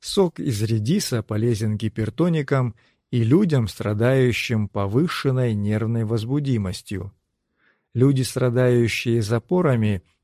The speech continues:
также могут смело принимать сок из редиса. При этом выводится холестерин – кишечник очищается от шлаков, ядов, канцерогенов, болезнетворных организмов. Необходимо помнить,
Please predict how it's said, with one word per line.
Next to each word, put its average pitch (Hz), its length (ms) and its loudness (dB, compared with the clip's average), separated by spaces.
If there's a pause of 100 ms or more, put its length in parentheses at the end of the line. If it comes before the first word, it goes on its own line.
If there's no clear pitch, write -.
также 135 360 -2
могут 123 380 0
смело 180 480 0
принимать 113 560 0
сок - 380 -2
из 110 180 -4
редиса. 123 640 -2 (600)
При 131 180 2
этом 151 340 0
выводится 113 640 0
холестерин – 120 800 -2 (460)
кишечник 170 680 -2
очищается 135 920 -2
от 107 120 -4
шлаков, 170 580 -4 (300)
ядов, 139 600 -2 (300)
канцерогенов, 135 960 -2 (360)
болезнетворных 120 1160 0
организмов. 98 800 -4 (540)
Необходимо 113 800 0
помнить, 139 580 -2